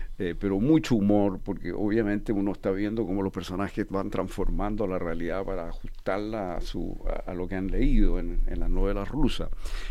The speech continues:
Es una novela, a su vez, muy bien documentada, porque las calles, los puentes, los lugares, la comida, los platos, en fin, hay toda un, un, un, una ambientación que los personajes empiezan a, y van, por supuesto,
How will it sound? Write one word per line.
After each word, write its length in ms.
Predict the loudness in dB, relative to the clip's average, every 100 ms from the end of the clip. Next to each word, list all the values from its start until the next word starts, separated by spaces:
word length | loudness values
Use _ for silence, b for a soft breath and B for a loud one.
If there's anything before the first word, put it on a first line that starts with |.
| B 2
Es 140 | 4
una 220 | 4 2
novela, 420 | 2 2 2 2 -2
a 60 | -8
su 160 | -2 0
vez, 160 | 0
muy 300 | 2 6 6
bien 240 | 6 6 8
documentada, 800 | 6 6 2 0 2 2 2 -2
porque 260 | -6 -4
las 180 | -4 -6 -8
calles, 440 | -8 -6 -4 -2 -2
los 140 | -4 -4
puentes, 560 | 0 2 0 -2 -6 -6
los 160 | -6
lugares, 640 | -6 -2 0 2 0 0 -2
la 140 | -2
comida, 800 | 0 2 6 10 12 10 6 0
los 120 | -6 -6
platos, 560 | -4 -2 -2 -2 -6 -8 b b b b b -8
en 100 | -8
fin, 340 | 2 4 4 0
hay 180 | -2 0
toda 220 | 2 4
un, 180 | 6 6
un, 480 | 4 0 0 -2 -2
un, 280 | -2 0 -2
una 240 | -2 -2 -2
ambientación 1080 | 2 2 0 -2 -6 2 6 6 4 0 -4
que 100 | -4
los 140 | -4
personajes 600 | 0 0 0 -2 -2 0 -2
empiezan 440 | 0 -2 -2 -4
a, 60 | 4
y 140 | 8
van, 240 | 10 8 4
por 240 | -2 -4
supuesto, 540 | 0 0 0 0 -2